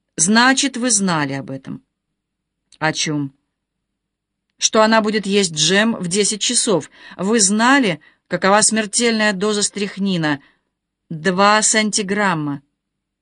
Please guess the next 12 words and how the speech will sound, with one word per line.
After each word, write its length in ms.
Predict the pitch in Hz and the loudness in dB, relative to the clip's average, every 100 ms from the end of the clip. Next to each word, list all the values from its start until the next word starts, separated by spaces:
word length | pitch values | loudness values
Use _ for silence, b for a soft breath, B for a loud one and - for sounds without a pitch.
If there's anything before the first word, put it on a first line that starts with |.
| B B | B B
Вам 260 | 220 247 | 0 2
без 160 | 208 - | 2 2
сомнения 560 | 262 240 254 277 254 233 | 2 4 6 6 4 2
было 240 | 220 220 | 0 0
известно, 480 | 196 190 202 185 175 | 0 2 2 2 -4
что 180 | - 185 | -2 -2
яд 480 | 165 196 226 233 | 2 2 4 2
начинает 540 | 196 185 196 196 196 156 | -4 -4 -2 0 0 0
действовать 600 | 190 214 214 240 247 - B B | 0 0 -2 -6 -6 -8 B B
через 300 | - 226 185 | -2 0 0
десять-пятнадцать 880 | 175 233 247 - 196 208 214 208 202 | 2 2 0 -4 -4 0 0 -2 -4
минут, 420 | 220 220 165 - | -2 -2 -2 -6